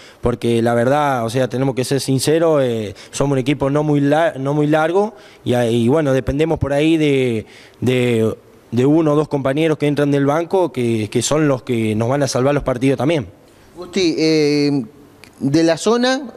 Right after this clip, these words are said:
Speaker 2: ya pasó quizás no la primera fase todavía, porque restan algunos partidos, o quedan uno o dos partidos para finalizar la primera rueda.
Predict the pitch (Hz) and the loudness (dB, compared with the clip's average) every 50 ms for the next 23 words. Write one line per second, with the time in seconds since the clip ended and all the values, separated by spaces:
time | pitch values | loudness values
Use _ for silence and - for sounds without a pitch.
0 | - - 147 170 147 - 156 139 170 180 160 - - - 107 123 - 139 139 - | -8 -2 -2 0 0 0 -4 -2 -2 -4 -4 -6 -12 -14 -14 -6 -4 -2 -2 0
1 | - 180 196 196 - - - - - - - - - - - - - - - 131 | 0 0 0 -2 -4 -10 -14 -20 -20 -20 -20 -20 -20 -20 -20 -20 -20 -6 -2 0
2 | 165 196 208 196 170 - 156 160 165 160 156 156 - 185 180 143 - - 247 208 | 0 2 2 0 0 0 0 0 2 0 0 0 0 0 0 0 -2 -6 -8 -6
3 | - - 117 120 123 113 107 123 127 123 123 302 359 - 151 - 127 120 120 117 | -2 0 0 2 2 0 -2 0 0 0 2 2 0 0 0 -4 -4 -2 0 0
4 | 120 120 117 110 - 117 117 104 131 127 120 123 127 120 - 110 95 104 - 143 | 0 0 0 0 -2 -4 -2 -2 -2 0 2 2 0 0 -2 -2 -2 0 2 2
5 | 135 131 127 135 135 131 127 127 131 - 135 120 107 156 156 139 - 123 117 113 | 2 2 2 0 2 2 2 2 0 0 -4 -4 -2 -2 -2 0 0 -2 -4 -2
6 | - 127 123 127 127 127 - 160 156 151 139 107 127 139 143 147 139 151 170 165 | -2 -2 -2 -2 -2 -2 0 0 0 0 0 0 0 0 2 2 2 2 2 2
7 | 147 139 143 156 156 - | 4 2 2 0 0 -4